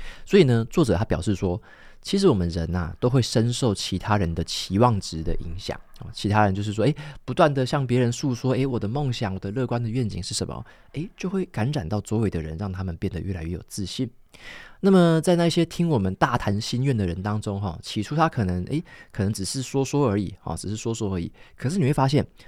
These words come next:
当他说出这些比较正向的言语的时候，他越说，他的心境、他的状况、对于事物的观点就会跟着改变。诶，他真的这么相信，他真的这么乐观，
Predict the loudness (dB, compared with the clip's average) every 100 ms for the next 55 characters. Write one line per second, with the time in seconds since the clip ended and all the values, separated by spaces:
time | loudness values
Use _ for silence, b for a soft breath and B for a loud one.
0 | B -2 0 2 0 0 -2 -2 -4 -2
1 | -2 0 -2 2 2 2 -2 -6 -6 -6
2 | -4 -2 -2 -4 -6 -4 0 0 -2 2
3 | 6 6 6 2 2 0 -10 -6 -4 -2
4 | -2 -2 0 0 -2 -4 -2 0 2 2
5 | 0 0 0 0 0 -2 0 -2 -2 -2
6 | -2 -2 -4 -8 -6 -6 -6 -8 -8 -8
7 | -8 B B B B -10 -4 2 2 4
8 | 0 0 -2 -4 -6 -6 -4 0 0 0
9 | 0 -2 -4 -8